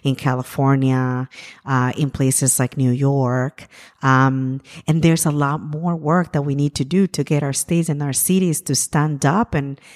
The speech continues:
push back against this administration that is going after our communities. And we, when we look at the undocumented community, you also have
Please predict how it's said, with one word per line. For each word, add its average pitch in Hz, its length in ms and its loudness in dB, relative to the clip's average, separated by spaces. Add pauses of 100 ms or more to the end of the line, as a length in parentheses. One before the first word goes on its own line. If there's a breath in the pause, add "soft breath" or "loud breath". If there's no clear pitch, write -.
(200 loud breath)
push - 260 0
back 190 340 0
against 160 380 0
this 151 160 -2
administration 156 800 -4
that 139 120 -2
is 135 120 -4
going 143 400 -2
after 135 340 -2
our 135 140 -2
communities. 139 840 -4 (1000 loud breath)
And 196 520 4 (160)
we, 226 500 2 (580)
when 208 180 4
we 254 120 4
look 302 220 2
at - 140 0
the 185 80 0
undocumented 170 640 -2
community, 202 480 0
you 180 220 -4
also 262 260 -6
have 202 420 -4